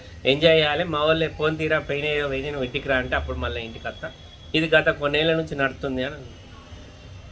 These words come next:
మనోళ్ళు అయ్యవ కష్టం తెలియదు, ఫస్ట్ పాయింట్. ప్రతి ఒక్కరికి, ప్రతి ఒక్క కొడుకు, బిడ్డకు,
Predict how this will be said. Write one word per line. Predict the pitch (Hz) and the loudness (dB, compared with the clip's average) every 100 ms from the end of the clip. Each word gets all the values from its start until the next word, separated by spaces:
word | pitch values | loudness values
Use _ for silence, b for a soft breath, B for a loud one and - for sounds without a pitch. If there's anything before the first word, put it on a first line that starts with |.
| - - - - - - - - - | -18 -16 -16 -14 -16 -16 -16 -14 2
మనోళ్ళు | 135 170 196 170 147 160 - - - - - - - - - - - - - - - - - - - 131 | 4 6 4 2 -2 -10 -16 -18 -16 -18 -18 -20 -18 -20 -20 -20 -20 -20 -20 -20 -20 -20 -20 -20 -2 4
అయ్యవ | 165 175 | 6 6
కష్టం | 170 165 - 160 | 4 0 2 0
తెలియదు, | 131 127 113 - 143 | 0 -2 -6 -6 -8
ఫస్ట్ | - | -6
పాయింట్. | 170 143 107 - - | -6 -6 -8 -16 -14
ప్రతి | 151 214 | 0 0
ఒక్కరికి, | 202 - - - - - - - - - - - - - - - - | 2 -2 -4 -14 -20 -20 -20 -20 -20 -20 -20 -20 -20 -20 -20 -20 -8
ప్రతి | 156 - 214 | -8 -2 0
ఒక్క | 202 202 | 0 -2
కొడుకు, | - 170 190 - 254 - - - - 120 | 2 0 0 -10 -16 -16 -20 -20 -18 -8
బిడ్డకు, | 147 170 175 | 2 2 2